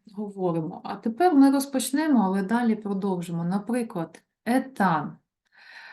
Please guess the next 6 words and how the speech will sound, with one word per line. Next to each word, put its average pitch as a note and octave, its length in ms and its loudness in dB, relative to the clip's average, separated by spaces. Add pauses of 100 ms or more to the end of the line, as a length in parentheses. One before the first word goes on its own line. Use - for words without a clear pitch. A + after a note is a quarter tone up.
(240)
А, F#3+ 180 0
нам B3 260 6
треба A3+ 320 2
скласти A3+ 560 0
структурну G#3 600 0
формулу. E3 600 -8